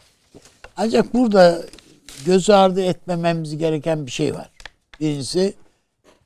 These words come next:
Viyana'da arzu ettiği desteği bulamadı İran. Yani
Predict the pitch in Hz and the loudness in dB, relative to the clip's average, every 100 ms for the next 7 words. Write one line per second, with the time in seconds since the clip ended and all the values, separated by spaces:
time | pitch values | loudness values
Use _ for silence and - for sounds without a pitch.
0 | _ _ _ _ _ 110 147 214 247 226 | _ _ _ _ _ -4 4 6 8 6
1 | 190 208 - 175 190 190 254 302 190 170 | 4 2 4 6 6 4 2 2 2 0
2 | - _ 175 175 180 180 143 104 - _ | -4 _ -8 -2 2 4 2 -2 -14 _
3 | _ _ _ _ _ _ _ - 226 220 | _ _ _ _ _ _ _ 6 6 6
4 | - 226 220 208 175 123 104 _ _ _ | 0 2 4 4 2 0 -8 _ _ _
5 | _ 127 - - _ _ _ _ _ _ | _ -20 -20 -20 _ _ _ _ _ _
6 | _ _ _ _ _ _ _ _ _ _ | _ _ _ _ _ _ _ _ _ _
7 | 131 143 143 123 | -2 0 0 -8